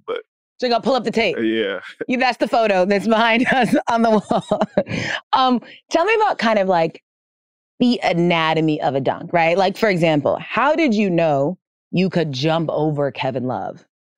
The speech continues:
Speaker 2: Like, at what point are you like, "All right, I can make this work"?
Speaker 1: I think, if I remember the play right, I think Dylan was dribbling and,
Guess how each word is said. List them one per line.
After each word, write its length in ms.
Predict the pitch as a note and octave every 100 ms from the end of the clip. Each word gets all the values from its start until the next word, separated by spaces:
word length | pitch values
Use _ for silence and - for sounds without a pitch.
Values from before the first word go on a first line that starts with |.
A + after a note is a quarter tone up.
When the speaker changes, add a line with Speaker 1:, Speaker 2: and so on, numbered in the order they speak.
| -
Speaker 2:
Like, 160 | F#3
at 140 | G3 F#3+
what 300 | F#3+ A3+ -
point 300 | - G#3 F3+
are 40 |
you 80 | D#3+
like, 160 | D#3 D#3
"All 60 | D#3+
right, 100 | -
I 160 | D#3+ E3+
can 220 | - D#3+
make 220 | D#3 C3+
this 200 | D#3 C3+
work"? 260 | D#3 C#3 - _ _
Speaker 1:
I 60 | -
think, 340 | B2 B2+ G2+ _ _ _ _ _ -
if 100 | G#2+
I 80 | G#2+
remember 320 | G#2 G#2 G#2
the 60 | F#2+
play 240 | - G#2
right, 240 | G2 F#2+ -
I 180 | -
think 260 | A2+ G#2+ G2
Dylan 320 | G#2 G#2+ G2+
was 140 | G2 F#2
dribbling 500 | - G#2+ G#2 G2 G2
and, 200 | F#2+